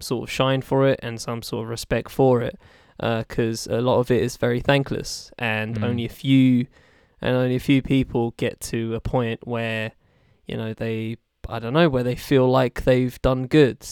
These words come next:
Speaker 1: Um, there's a lot of, uh, there's a lot of self-validation that's needed, uh, when it comes to independent life, and, uh, but it's good to have other people such as yourself to do it for artists and give them their flowers, and,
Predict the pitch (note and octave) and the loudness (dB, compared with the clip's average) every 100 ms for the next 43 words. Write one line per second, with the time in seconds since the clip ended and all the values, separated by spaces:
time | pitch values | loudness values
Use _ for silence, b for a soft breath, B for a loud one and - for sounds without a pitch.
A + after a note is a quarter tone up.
0 | - A#2+ A#2+ A#2+ A#2+ A#2+ B2+ B2+ A2+ A#2 | -8 -6 -6 -6 -8 -6 -2 0 -2 -4
1 | - A#2+ A2+ A#2+ C#3 _ _ _ _ _ | -4 -4 -4 -8 -14 _ _ _ _ _
2 | _ _ _ _ - B2 C#3+ C#3 B2 - | _ _ _ _ -2 0 4 4 2 4
3 | - C3+ - C3 B2+ B2+ B2+ B2+ A2 B2+ | 6 8 6 4 4 0 0 -4 -4 -2
4 | B2 G#2 G2+ - - - A2 G#2+ G#2 G#2+ | -2 -4 -10 -14 -14 -8 -6 -6 -8 -10
5 | G#2+ - _ - A#2 A2 - A2 G#2+ A#2 | -10 -12 _ -12 -10 -8 -8 -8 -6 -8
6 | G#2+ G#2+ G#2+ G2 - A2+ G#2+ G#2 A2+ G#2+ | -8 -6 -6 -8 -10 -10 -10 -10 -10 -10
7 | G#2+ - b b b b - A#2 A2 G#2+ | -10 -14 b b b b -4 -2 -2 -4
8 | - B2 - C3+ - C3 B2 A#2+ B2 - | -2 -2 2 2 4 2 2 0 0 6
9 | C#3 C#3 D3+ D3+ D3 - B2 B2+ B2+ B2 | 6 8 6 6 4 0 -2 -2 -4 2
10 | C3+ C3+ C3+ - - - A2 B2 A#2 - | 4 4 0 -12 -10 -4 0 2 0 -4
11 | - A#2+ B2 B2+ B2+ - B2+ - A#2 A2 | 2 4 4 4 2 -2 -4 -6 -10 -10
12 | A2 A#2+ B2 B2 A#2+ - A#2 A#2+ A#2+ A#2 | -10 -8 -6 -6 -6 -4 -2 -2 -4 -6
13 | A#2 A2+ A2+ | -10 -12 -12